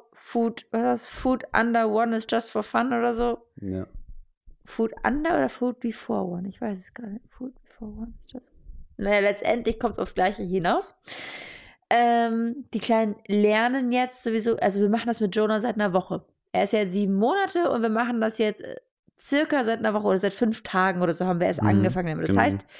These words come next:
Speaker 1: wir sind komplett am Start mit dem Ganzen und am Beginn. So, äh, wie manche andere schon essen mit diesem B L W, das ist, da sind wir, glaub ich, noch ein paar Wöch-, ein paar, paar Wöchen-, Wöchle-, Wöchlein, sag ich schon, ein paar Wochen von entfernt.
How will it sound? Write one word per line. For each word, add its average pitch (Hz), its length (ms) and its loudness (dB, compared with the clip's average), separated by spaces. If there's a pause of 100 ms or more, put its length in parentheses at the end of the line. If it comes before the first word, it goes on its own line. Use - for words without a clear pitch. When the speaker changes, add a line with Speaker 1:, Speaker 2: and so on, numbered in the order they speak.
(260)
Speaker 1:
wir 208 100 4
sind 220 240 2
komplett 226 500 2
am 208 220 2
Start 175 560 0
mit 165 140 -2
dem 170 180 2
Ganzen 208 480 -2 (320)
und 214 300 -2
am 196 180 4
Beginn. 180 480 2 (400)
So, 190 480 2
äh, 185 320 2
wie 196 80 0
manche 208 320 0
andere 226 340 2
schon 214 320 -2
essen 254 380 2
mit 226 140 0
diesem 214 300 0
B 220 120 4
L 220 220 2
W, 220 280 2
das 202 240 -4
ist, - 160 -6
da 202 80 4
sind 220 240 2
wir, 214 80 2
glaub 196 200 2
ich, 202 120 0
noch 196 140 0
ein 190 180 -4 (160)
paar 359 140 0 (120)
Wöch-, 339 320 0
ein 247 140 -4
paar, 277 260 -2
paar 254 220 0
Wöchen-, 226 340 -4
Wöchle-, 208 440 -4
Wöchlein, 180 500 -6
sag 185 160 -8
ich - 80 -20
schon, - 160 -12
ein 190 80 -8
paar 220 220 -2
Wochen - 200 0
von 214 140 0
entfernt. 208 580 -2